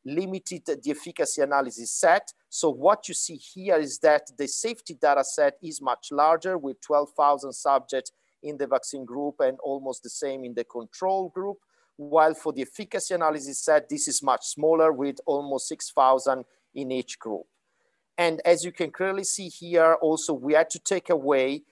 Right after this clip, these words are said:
the number of subjects that receive a low dose initially, as indeed our focus has been just on two standard doses separated by the interval of four to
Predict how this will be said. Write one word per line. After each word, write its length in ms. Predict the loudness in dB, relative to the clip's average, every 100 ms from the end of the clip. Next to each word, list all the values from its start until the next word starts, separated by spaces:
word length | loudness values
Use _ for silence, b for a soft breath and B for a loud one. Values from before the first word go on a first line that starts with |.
| _ -6 0
the 100 | 2
number 500 | 4 2 4 4 6
of 380 | 8 6 6 0
subjects 560 | 2 4 4 2 2 2
that 120 | 0
receive 500 | 0 -4 -4 -6 -2 2
a 80 | 2
low 240 | 4 2
dose 300 | 2 -2 -2
initially, 680 | -6 -8 -2 0 0 -2 2
as 180 | 2 2
indeed 380 | -10 -8 0
our 280 | 2 4 2
focus 540 | 0 -2 -2 -2 -10 -6 -2
has 180 | -2
been 280 | -4 -8 -6
just 340 | 2 2 2 -2
on 140 | -4 -6
two 160 | -8
standard 460 | -6 -2 -2 -2 -2
doses 460 | -2 -4 -6 -10
separated 680 | -2 -2 -2 -2 -2 -4 -6 0
by 120 | 0
the 120 | -2
interval 460 | -10 -6 0 -2 -2
of 120 | -10
four 280 | -10 -14 -14
to 80 | -14